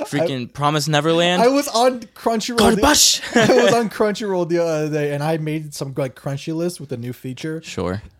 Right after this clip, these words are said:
Speaker 2: And it was like, I, what I named it, Fanta-, Fantastic Fantasies or whatever.
Speaker 1: Sure.
Speaker 2: And literally in the list was Promise Neverland. I was like, "Gotta get rid of that."
Speaker 1: Gotta,
Speaker 2: <laughs>
Speaker 1: gotta take that off the
Speaker 2: Gotta
Speaker 1: queue.
Speaker 2: take it off.
Speaker 1: <laughs>
Speaker 2: Oh, man.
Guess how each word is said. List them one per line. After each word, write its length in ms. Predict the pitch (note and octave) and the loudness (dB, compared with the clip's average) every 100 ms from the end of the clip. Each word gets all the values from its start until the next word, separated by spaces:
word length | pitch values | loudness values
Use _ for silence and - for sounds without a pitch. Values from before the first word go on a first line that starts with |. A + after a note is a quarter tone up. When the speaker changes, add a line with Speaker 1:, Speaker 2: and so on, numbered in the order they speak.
| - | -4
Speaker 2:
And 440 | E3+ E3 D3+ D3 - | -2 0 -2 -4 -6
it 100 | D#3 | -4
was 320 | D3+ D3 C#3+ | -2 -4 -4
like, 240 | C3+ B2+ _ A2 | -6 -6 _ -12
I, 120 | C3 | -10
what 320 | B2+ C#3 C#3 | -8 -6 -6
I 60 | A2 | -6
named 220 | G#2 F#2+ | -10 -12
it, 160 | G2+ _ | -14 _
Fanta-, 440 | A2+ A2 - A#2 _ | -12 -12 -12 -14 _
Fantastic 540 | - A#2+ C3 A#2 C3 - | -16 -10 -8 -8 -10 -14
Fantasies 500 | A2+ A2 A2+ B2 A#2+ | -14 -14 -12 -12 -12
or 40 | |
whatever. 520 | B2 B2+ B2 B2 C3 - | -10 -10 -10 -10 -14 -14
Speaker 1:
Sure. 320 | - - - - | -12 -10 -10 -8
Speaker 2:
And 340 | C#3 C3 C3 C#3+ | -4 -4 -2 -2
literally 260 | C#3+ C3 | -2 -4
in 60 | B2 | -6
the 40 | A#2+ | -10
list 140 | A2+ | -10
was 200 | A2+ - | -12 -14
Promise 480 | _ - A#2 A#2 C3 | _ -14 -12 -12 -12
Neverland. 380 | A#2+ A#2+ A#2 A#2+ | -12 -10 -10 -10
I 40 | B2 | -10
was 100 | A#2 | -10
like, 160 | B2 - - - - - | -12 -14 -18 -18 -16 -8
"Gotta 220 | A#2 A2 | -6 -6
get 140 | C3 | -6
rid 140 | B2+ C#3 | -4 -4
of 80 | B2 | -2
that." 240 | B2 C3 E3+ | -2 -2 -2
Speaker 1:
Gotta, 560 | - - C4+ B3+ C4+ A3 | -2 0 2 4 2 0
Speaker 2:
<laughs> 40 | |
Speaker 1:
gotta 160 | - G#3 | -2 -2
take 160 | A#2 | -2
that 180 | B2+ C3 | 0 2
off 160 | A#2+ - | 0 0
the 80 | |
Speaker 2:
Gotta 140 | D#3+ E3 | -2 0
Speaker 1:
queue. 160 | G#2+ | 0
Speaker 2:
take 100 | D#3+ | 0
it 80 | E3 | 0
off. 340 | E3+ E3 D#3+ D3+ | 0 0 0 0
Speaker 1:
<laughs> 0 | |
Speaker 2:
Oh, 560 | C#3 C#3 E3+ D#3+ D3+ | 2 2 2 0 -2
man. 640 | D3+ D#3+ D#3+ D#3+ D#3+ E3 | -4 -4 -4 -4 -4 -6